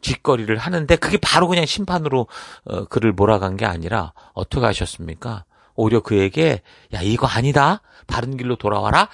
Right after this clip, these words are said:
이렇게 설득하고 부르시는 걸 볼 수 있어요. 또 어떻게 하나님은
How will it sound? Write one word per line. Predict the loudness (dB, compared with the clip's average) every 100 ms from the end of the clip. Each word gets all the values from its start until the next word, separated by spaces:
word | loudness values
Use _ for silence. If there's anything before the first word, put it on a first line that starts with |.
| -2
이렇게 | -2 0
설득하고 | -4 -4 -4 -6 -8 -10 -10
부르시는 | -8 -6 -4 -4
걸 | -4
볼 | -4 -6
수 | -8
있어요. | -12 -14 -18 _ _ _ _ _ _ _ _ _ _ _ _ _ _ _ _ _ _
또 | 4
어떻게 | 4 4 2 2
하나님은 | 2 2 2 0 -2